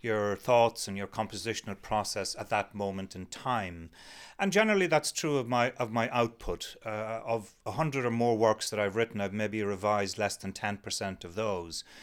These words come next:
It's not to say that I'm happy with everything that was there, but they do stand as at least a testament of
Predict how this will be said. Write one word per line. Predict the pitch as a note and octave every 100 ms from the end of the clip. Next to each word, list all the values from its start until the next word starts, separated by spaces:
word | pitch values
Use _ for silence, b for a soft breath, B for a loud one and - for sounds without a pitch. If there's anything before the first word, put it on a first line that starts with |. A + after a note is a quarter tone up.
| B B B -
It's | A2 -
not | D#3 D3
to |
say | - B2+
that | G#2+
I'm | G#2+
happy | - C#3 - C3
with | A2
everything | A2+ G2+ A2 G2 G2+ G2+ _
that | - G#2 -
was | F#2+
there, | G#2+ G2+
but | G2+
they | A#2+
do | A2 C#3+ C3
stand | A2+ - A#2 G#2+ G#2 G2+
as | A2+ G2+
at | A2
least | A2+ G#2+ G#2+
a |
testament | - B2 - - G#2+ G2+ G#2
of | F#2+